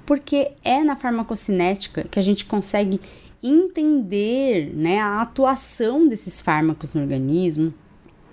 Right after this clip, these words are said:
É por meio da farmacocinética que a gente vai conseguir entender ali se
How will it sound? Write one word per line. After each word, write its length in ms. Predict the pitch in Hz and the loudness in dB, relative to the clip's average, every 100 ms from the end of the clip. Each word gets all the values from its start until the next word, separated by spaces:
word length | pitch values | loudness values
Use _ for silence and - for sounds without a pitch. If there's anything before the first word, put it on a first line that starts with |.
| - - | -10 -4
É 100 | 202 | -2
por 200 | 202 165 | 0 0
meio 200 | 190 240 | 0 0
da 120 | 208 | -2
farmacocinética 1000 | 180 165 156 139 156 143 196 208 - - - - - | 0 -2 -4 -4 -2 2 2 0 -6 -10 -12 -20 -6
que 80 | 226 | -2
a 60 | |
gente 320 | 202 226 - | 0 -2 -2
vai 340 | 196 180 208 285 | -4 0 2 0
conseguir 800 | 262 220 - 180 151 170 214 190 - - - | -2 -4 -2 -2 0 0 0 -2 -6 -20 -4
entender 540 | 196 196 196 180 185 | -2 0 0 2 2
ali 400 | 226 180 202 233 - - - | 2 2 0 -2 -6 -20 -12
se 440 | - - 240 208 | -6 -2 0 -2